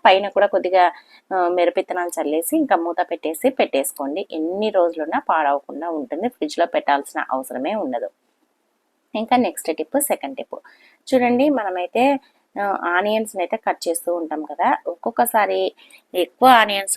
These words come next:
కట్ చేయాల్సి వచ్చినప్పుడు, అంటే అదేనండి, మనం బిర్యానీ చేసుకున్నప్పుడు కానీ లేదంటే ఎవరైనా బంధువులు వచ్చినప్పుడు కానీ ఎక్కువ ఆనియన్స్ కట్ చేయాలంటే కళ్ళ వెంట నీళ్ళు అనేది కారుతూ ఉంటాయి. మనం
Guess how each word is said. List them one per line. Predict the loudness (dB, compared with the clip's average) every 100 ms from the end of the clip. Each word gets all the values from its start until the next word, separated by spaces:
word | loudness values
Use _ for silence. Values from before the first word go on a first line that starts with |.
| -2
కట్ | -2 4
చేయాల్సి | 4 4 0
వచ్చినప్పుడు, | 0 -4 -6 0 -2
అంటే | -2 -2 -2
అదేనండి, | 0 0 -2 -6 -8
మనం | -6 -6
బిర్యానీ | -2 -2 -2 -4
చేసుకున్నప్పుడు | -4 -2 -6 -6 -8 -6
కానీ | -4 -2 -2
లేదంటే | -2 -6 -8
ఎవరైనా | -8 -10 -6
బంధువులు | -6 -4 -2 -2
వచ్చినప్పుడు | -2 -10 -10 -8
కానీ | -6 -6 -6 -10 _ _ _ -2
ఎక్కువ | 0 6 6
ఆనియన్స్ | 6 0 -6 -4
కట్ | -2
చేయాలంటే | 0 0 2 0
కళ్ళ | 0 0 2
వెంట | 0 -4 -2
నీళ్ళు | -2 -2 -6
అనేది | -6 -10 -6
కారుతూ | -8 -8 -4 -4
ఉంటాయి. | -2 -2 -4 -2
మనం | -6